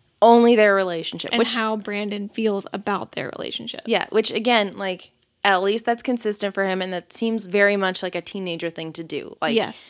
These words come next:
Speaker 1: your hormones are getting in the way of things, and you're
Speaker 2: Right.
Speaker 1: just like,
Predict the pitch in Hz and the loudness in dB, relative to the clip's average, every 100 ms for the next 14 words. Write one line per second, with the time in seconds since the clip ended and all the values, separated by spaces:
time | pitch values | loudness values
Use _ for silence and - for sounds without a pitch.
0 | - _ - 185 196 196 185 180 180 208 | -20 _ -8 0 4 6 6 2 0 0
1 | 196 180 180 185 185 170 170 165 156 143 | 2 -2 -2 -2 -2 -4 -4 -4 -4 -4
2 | 151 - 67 60 - - - 185 214 185 | -8 -10 -12 -12 -14 -16 -8 -2 -2 -2
3 | 175 180 175 | -4 -4 -6